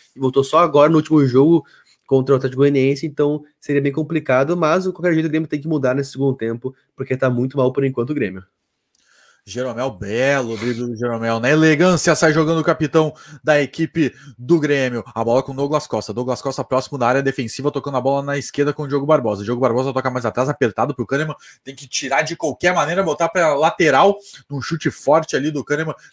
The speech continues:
Speaker 2: Tirou. Agora re-, ah, passa o lance novamente aqui, que a gente recebe as imagens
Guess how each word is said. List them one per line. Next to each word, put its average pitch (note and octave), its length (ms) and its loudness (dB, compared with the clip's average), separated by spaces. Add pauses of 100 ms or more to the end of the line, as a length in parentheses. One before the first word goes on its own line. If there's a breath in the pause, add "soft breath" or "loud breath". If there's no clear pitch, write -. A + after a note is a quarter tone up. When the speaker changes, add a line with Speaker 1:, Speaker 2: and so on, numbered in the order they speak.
Speaker 2:
Tirou. B2+ 240 0
Agora A#2+ 200 2
re-, C#3+ 200 2
ah, A2+ 200 2
passa C3 320 -2
o C3 40 -2
lance C3 240 -4
novamente A#2 440 -6
aqui, A2 140 -12
que A2+ 60 -10
a A2+ 40 -14
gente A2 120 -20
recebe A2 280 -8
as G#2+ 120 -4
imagens C#3+ 400 0